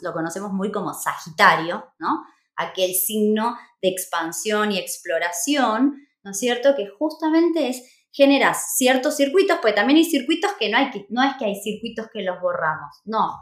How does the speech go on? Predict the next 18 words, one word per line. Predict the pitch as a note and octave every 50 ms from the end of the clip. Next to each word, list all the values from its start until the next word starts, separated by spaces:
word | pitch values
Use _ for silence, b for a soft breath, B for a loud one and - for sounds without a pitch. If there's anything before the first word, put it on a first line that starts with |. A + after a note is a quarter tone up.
| - _ -
hay | F3 G3 A3+
circuitos | - C#4 C4 B3+ C#4+ D4+ - B3+ D#4+ D#4 - -
que | A#3 G#3+ F#3
los | F3+ F3+ F3+ - - - -
reprogramamos. | B3+ C#4 C#4+ C4+ A3 F#3+ E3 D3+ D3+ D3+ F#3+ G3 F#3 F3+ E3 -
Casi | - A3+ A3+ - B3+ B3
siempre | B3+ D4+ E4 F4 E4+ F4
igual | D4 B3+ B3 B3+ C#4 - B B B B B -
hay | - A#3+ A#3+
una | A#3+ G#3+ G3
gran | G#3 G#3 A#3 A#3+ A3+
base | A3+ A#3 - C4
de | B3 A3+ G3+
reprogramación. | - D#3+ F3 F#3 - - - F#3 F#3 F3+ F#3 F3+ F#3 F#3 F#3 F#3 - - - E3+ D#3+ D#3 D3+ C#3+ C#3+ _ _ _ _ _ -
Ya | - - A#3
existe | A#3 - - B3 - - -
un | F#3+ F#3+
circuito | - A#3+ A#3+ A#3 A#3+ - D#4+ D#4 C4+ - - B3+ D4 D#4+ -